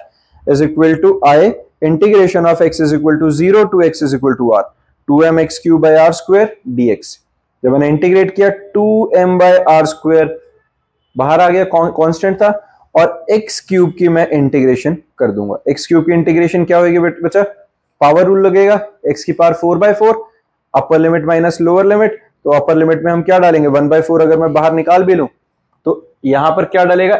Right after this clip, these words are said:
x की जगह पे एक बार r और एक बार ज़ीरो, तो r की पावर फ़ोर जो है वो बाहर वाले आर स्क्वायर से cancel out हो गई, Solve हुआ,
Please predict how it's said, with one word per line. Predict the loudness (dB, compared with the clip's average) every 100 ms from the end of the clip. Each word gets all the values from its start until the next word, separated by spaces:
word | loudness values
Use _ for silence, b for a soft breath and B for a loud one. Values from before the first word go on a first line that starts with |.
| -2
x | -6 -4
की | -4
जगह | -2 -2
पे | -2
एक | -2
बार | -2 -4 -2
r | 0 0 -2 -8 _
और | -6
एक | -4 -2
बार | -4
ज़ीरो, | -4 -14 -16 _ _ _ _
तो | -10 -2
r | 0 0 0
की | -4
पावर | -2 0 0 -2 -6
फ़ोर | 0 2 2
जो | 0 0
है | 0 -4 -12 _ _ _
वो | -6
बाहर | -2 0 2 4
वाले | 4 4
आर | 2
स्क्वायर | 0 -2 -2
से | -2
cancel | -2 -2 0 0
out | 0 0
हो | 0
गई, | 0 0 -6 -20 _ _ _ _ _ _ _ _ _ _ _
Solve | -12 -2 2 2 2
हुआ, | 2 4